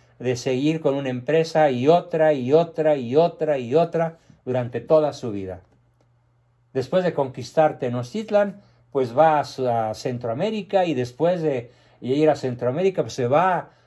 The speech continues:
a donde ahora se llama el Mar de Cortés, que este imbécil de Palacio le quiere llamar, eh, el mar de la,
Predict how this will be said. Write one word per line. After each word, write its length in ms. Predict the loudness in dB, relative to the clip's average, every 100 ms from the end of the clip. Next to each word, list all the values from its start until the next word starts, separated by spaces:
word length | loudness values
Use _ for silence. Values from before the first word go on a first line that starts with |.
| _
a 100 | -2
donde 280 | -2 0 2
ahora 240 | 4 4
se 160 | 0 0
llama 300 | 0 0 -2
el 80 |
Mar 240 | 0 0 -2
de 100 | -2
Cortés, 680 | -4 -2 -2 -2 -4 -16 _ _ _ _
que 160 | -4 -4
este 200 | -2 -4
imbécil 520 | -2 -2 -2 -4 -6
de 80 | -4
Palacio 480 | 0 0 0 -2
le 120 | -4 -4
quiere 260 | -2 -2
llamar, 400 | -2 0 -2 -2 _ _ _ _
eh, 280 | -8 -8 -8 -10 -8
el 280 | -10 -10 -4
mar 400 | 0 2 2 0
de 120 | -2
la, 540 | 0 2 0 -2 -6